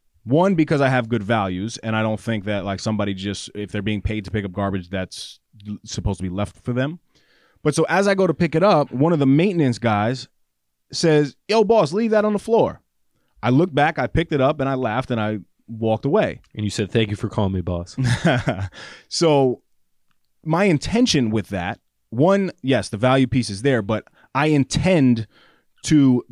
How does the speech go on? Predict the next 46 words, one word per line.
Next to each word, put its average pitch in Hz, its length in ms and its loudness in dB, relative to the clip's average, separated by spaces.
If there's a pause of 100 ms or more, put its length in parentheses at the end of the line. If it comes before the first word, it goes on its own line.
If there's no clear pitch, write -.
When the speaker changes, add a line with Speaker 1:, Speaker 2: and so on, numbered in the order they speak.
Speaker 1:
be 143 160 4
a 143 60 4
good 127 220 0
leader. 117 460 0 (640)
So 139 180 2
I 151 200 2
know 165 300 4
that 135 180 2
other 143 200 2
people, 185 600 2 (640)
whether 160 260 2
they're 151 160 4
around 147 300 2
or 131 80 0
not, 135 380 0 (320)
somebody 151 800 0
is 120 100 2
going 127 340 2
to 120 280 0
realize 117 560 0
that 107 260 -4
I'm 123 280 -2
getting 113 500 0
my 104 240 -6
hands 120 720 -2 (460)
dirty. 123 360 0 (180)
Speaker 2:
Mm-hmm. 98 180 -10 (200)
Speaker 1:
And 135 220 2
that's 151 180 2
a 127 40 -4
small 143 280 2
example 110 340 0
of 104 40 -2
that 104 160 -6
physically 117 320 -2
getting 101 220 -2
Speaker 2:
It's 92 120 -8
Speaker 1:
your 151 60 -4
Speaker 2:
like 175 60 2
a 185 40 2
Speaker 1:
hands 123 140 2
dirty. 104 100 -2
Speaker 2:
literal, 101 460 0
Speaker 1:
But 139 140 0
Speaker 2:
yeah. 143 100 -4
Speaker 1:
I'm 139 360 2